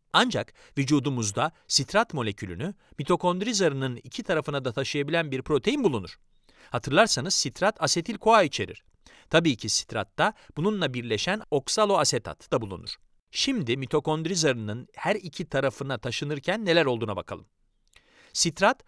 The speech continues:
sitoplazmaya girdiği sırada sitoplazmanın içerisinde sitratı yeniden oksaloasetata dönüştürebilen bir enzim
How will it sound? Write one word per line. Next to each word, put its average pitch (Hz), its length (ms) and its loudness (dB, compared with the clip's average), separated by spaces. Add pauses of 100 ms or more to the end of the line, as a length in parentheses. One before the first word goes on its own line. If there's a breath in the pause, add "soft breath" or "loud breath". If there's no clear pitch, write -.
sitoplazmaya 190 800 0
girdiği 139 380 -2
sırada 117 340 -2
sitoplazmanın 175 760 -2
içerisinde 135 680 -2
sitratı 170 420 -4
yeniden 160 520 -2 (380 soft breath)
oksaloasetata 151 1300 2
dönüştürebilen 131 840 0
bir 151 160 -2
enzim 123 560 -2